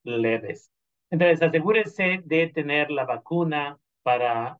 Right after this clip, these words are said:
el, la gripe, la más reciente y la más reciente para covid. Queremos anunciarle a la comunidad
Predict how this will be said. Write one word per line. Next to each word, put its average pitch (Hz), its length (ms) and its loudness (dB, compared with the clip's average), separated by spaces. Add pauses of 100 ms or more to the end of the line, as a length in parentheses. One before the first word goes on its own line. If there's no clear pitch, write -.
el, 123 480 -8
la 156 160 2
gripe, 180 580 -2 (360)
la - 160 -4
más 156 140 2
reciente 165 680 -4
y 143 120 -8
la 120 160 -4
más 135 240 -2
reciente 135 640 -6
para 113 320 -2
covid. 180 440 2 (440)
Queremos 240 380 4
anunciarle 190 400 0
a - 20 2
la 170 80 2
comunidad 165 560 0